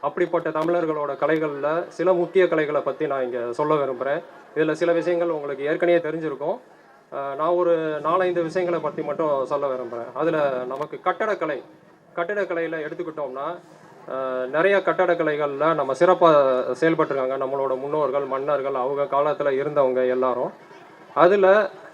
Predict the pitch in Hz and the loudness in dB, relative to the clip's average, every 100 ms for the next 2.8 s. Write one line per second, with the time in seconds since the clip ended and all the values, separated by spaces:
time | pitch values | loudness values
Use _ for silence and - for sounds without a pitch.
0 | - - - - - - - 147 147 160 | -20 -20 -20 -20 -20 -20 -6 0 4 4
1 | 185 233 202 180 175 165 165 156 156 160 | 6 6 6 6 8 6 4 2 2 2
2 | 160 185 175 190 180 175 160 | 6 6 6 6 6 6 4